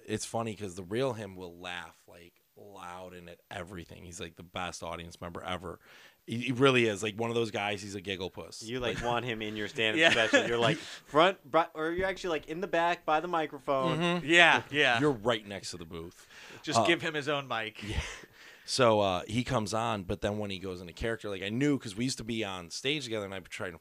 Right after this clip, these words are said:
Speaker 1: fucking break this guy, and you can't, like, you can't get him to break. And so all I was doing the whole episode was, like, he played Jefferson, and he's got the nicest voice. He really does. He's, like, just the nicest dude.
Speaker 3: Mm.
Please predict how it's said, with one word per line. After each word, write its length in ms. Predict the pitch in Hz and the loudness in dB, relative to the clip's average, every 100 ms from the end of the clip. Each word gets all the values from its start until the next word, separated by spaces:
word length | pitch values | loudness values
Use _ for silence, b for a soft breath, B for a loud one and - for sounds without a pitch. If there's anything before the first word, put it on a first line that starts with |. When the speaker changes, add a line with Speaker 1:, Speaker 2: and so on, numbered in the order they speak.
| - | -10
Speaker 1:
fucking 220 | 110 85 | -10 -10
break 260 | 80 117 120 | -8 -8 -8
this 160 | 90 | -12
guy, 380 | - 85 85 85 | -6 -6 -6 -8
and 240 | 90 87 87 | -14 -14 -16
you 80 | 85 | -16
can't, 420 | - 117 104 85 - | -8 -6 -6 -8 -12
like, 160 | 92 92 | -16 -14
you 80 | |
can't 340 | 87 104 98 90 | -14 -10 -10 -8
get 140 | 92 | -10
him 80 | 85 | -10
to 60 | 87 | -8
break. 340 | 104 107 92 B B B B - | -4 -4 -6 B B B B -14
And 120 | 101 | -8
so 140 | 107 98 | -6 -4
all 300 | 101 107 110 | 2 4 4
I 40 | |
was 120 | 95 | 2
doing 160 | 101 98 | -4 -6
the 80 | 90 | -4
whole 200 | 95 90 | -2 -2
episode 600 | 101 101 - 92 87 85 | -4 -6 -4 -4 -6 -8
was, 220 | 92 90 | -10 -8
like, 480 | 90 85 85 - - _ | -6 -6 -6 -12 -20 _
he 320 | - - 110 101 | -14 -2 0 0
played 340 | - 104 90 | -2 -2 -2
Jefferson, 640 | 95 92 - 107 120 113 - B B | -4 -6 -6 -8 -6 -8 -12 B B
and 120 | 143 139 | -2 0
he's 100 | 123 | 6
got 280 | 226 262 - | 8 8 6
the 80 | |
nicest 600 | 117 175 247 - 110 90 | 4 4 4 2 -4 -6
voice. 320 | 95 143 123 - | 2 4 4 0
He 80 | |
really 320 | 117 117 143 123 | -2 4 4 6
does. 280 | 117 87 | 2 2
He's, 60 | 120 | 2
like, 140 | 127 | 2
just 160 | 135 127 | 2 -4
the 80 | 127 | -4
nicest 460 | 113 113 - 90 | -2 -2 -4 -6
dude. 260 | 110 101 | -4 -4
Speaker 3:
Mm. 40 | 82 | -6